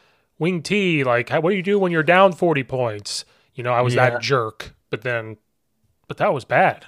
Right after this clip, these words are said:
Speaker 1: I don't know if you remember all that. That was bad. People made it personal.
Speaker 2: Yeah, got into it a little bit there. That's okay. <laughs>
Speaker 1: Why, when I had Matt on last night, I said something about, like,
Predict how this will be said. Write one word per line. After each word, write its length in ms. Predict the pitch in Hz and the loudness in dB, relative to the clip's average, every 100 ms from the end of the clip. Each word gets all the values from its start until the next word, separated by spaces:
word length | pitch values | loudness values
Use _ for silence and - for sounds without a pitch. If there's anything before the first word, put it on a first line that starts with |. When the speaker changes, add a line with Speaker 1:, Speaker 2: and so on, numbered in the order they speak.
| - | -6
Speaker 1:
I 60 | 139 | -2
don't 80 | 156 | -2
know 80 | |
if 80 | 147 | -2
you 60 | 127 | -4
remember 320 | 110 156 113 | -4 -4 -4
all 80 | 104 | -6
that. 100 | 104 | -6
That 120 | 156 | -4
was 100 | 143 | -6
bad. 400 | - 135 180 104 | -2 0 0 -2
People 180 | 170 214 | -2 0
made 160 | 175 | 0
it 80 | 113 | -2
personal. 460 | - 117 117 120 110 | -2 0 0 0 -2
Speaker 2:
Yeah, 80 | 107 | -4
got 140 | 110 | -6
into 260 | 107 110 113 | -6 -6 -6
it 80 | 110 | -4
a 40 | |
little 200 | 117 113 | -4 -2
bit 220 | 113 117 | -2 -2
there. 340 | 127 131 131 131 | 2 4 2 0
That's 180 | 165 - | -8 -4
okay. 440 | 151 123 120 165 - - - 285 - | -4 2 2 0 -8 -10 -4 2 2
<laughs> 480 | - - - - _ | 0 -10 -14 -20 _
Speaker 1:
Why, 160 | 143 139 | 2 4
when 300 | - 240 160 | 0 0 0
I 60 | |
had 160 | 147 156 | 2 2
Matt 220 | 139 165 | 2 2
on 160 | 139 127 | 2 0
last 240 | 123 120 | 0 0
night, 140 | 135 123 | -2 -2
I 60 | |
said 180 | - 139 | -2 -4
something 160 | 139 123 | -4 -2
about, 200 | 120 117 | -2 0
like, 320 | 113 110 | -2 -6